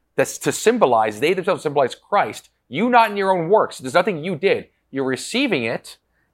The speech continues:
and you're still, right, and you come out. So it is a gift from God. So I think that's really important there.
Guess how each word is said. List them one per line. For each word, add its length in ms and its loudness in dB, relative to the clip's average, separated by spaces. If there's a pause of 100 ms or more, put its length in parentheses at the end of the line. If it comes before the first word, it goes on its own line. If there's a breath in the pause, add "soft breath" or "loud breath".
and 160 0
you're 140 4
still, 320 2
right, 180 6
and 100 -4
you 80 -2
come 220 -2
out. 300 -2 (240)
So 140 4
it 100 4
is 140 0
a 60 0
gift 340 -4
from 180 -6
God. 360 0
So 160 0
I 100 4
think 220 -2
that's 200 -2
really 160 0
important 480 -6
there. 200 -10